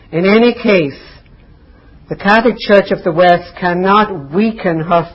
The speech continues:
faithful observance of her own tradition. It is unthinkable that for centuries she has followed a path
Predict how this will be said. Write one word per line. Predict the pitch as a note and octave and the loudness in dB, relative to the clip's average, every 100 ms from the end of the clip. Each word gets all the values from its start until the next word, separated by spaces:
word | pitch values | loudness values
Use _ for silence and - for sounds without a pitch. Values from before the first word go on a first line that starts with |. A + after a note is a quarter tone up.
| - | 0
faithful | G#3 A3 - G3 G3+ | 2 2 0 -2 0
observance | E3+ D#3+ C#3+ C#3 F#3+ A3 G3+ D#3 C3 - | 0 0 -6 0 4 4 2 -2 -6 -8
of | D3+ | -2
her | D#3+ | 0
own | E3+ F3+ | 2 0
tradition. | F3+ F3 F#3 D3 C#3+ B2+ - - - - - | -2 -2 -2 -2 -6 -12 -14 -20 -20 -16 -2
It | G3 G#3+ | -2 2
is | G#3+ G#3 | 2 0
unthinkable | G3+ G3 F#3+ - - B3+ C4+ C4 - B2+ C3 - - - - | 0 0 0 -8 -2 2 2 2 -4 -4 -12 -20 -20 -20 -6
that | F3+ F#3+ F#3+ | -2 -2 0
for | F3+ | 0
centuries | - - A#3+ B3+ A#3 - D#3 C#3+ - - - - | 0 0 4 4 0 -6 -6 -6 -12 -20 -20 -20
she | - F#3+ | -6 0
has | F#3 E3+ - | 2 0 0
followed | G#3+ A#3 A#3 G3 | 4 6 6 4
a | F#3+ | 0
path | - G#3 G3 D3+ C#3+ | 2 2 4 4 -2